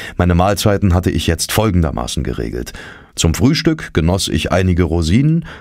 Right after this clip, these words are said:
als Mittagessen ein Stück gedörrtes Ziegenfleisch oder etwas geröstete Schildkröte,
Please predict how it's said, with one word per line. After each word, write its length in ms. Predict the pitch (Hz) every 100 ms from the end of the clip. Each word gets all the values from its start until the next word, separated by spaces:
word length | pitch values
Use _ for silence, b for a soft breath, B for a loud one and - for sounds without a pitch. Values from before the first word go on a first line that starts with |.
| B
als 260 | - 65 -
Mittagessen 560 | 110 117 95 76 -
ein 160 | - 78
Stück 420 | - 95 92 -
gedörrtes 600 | 92 87 85 90 90 -
Ziegenfleisch 800 | - 120 135 131 135 131 139 -
oder 300 | - 78 76
etwas 340 | 53 - - -
geröstete 540 | 82 92 - 87 87
Schildkröte, 720 | - 113 113 - 107 117 131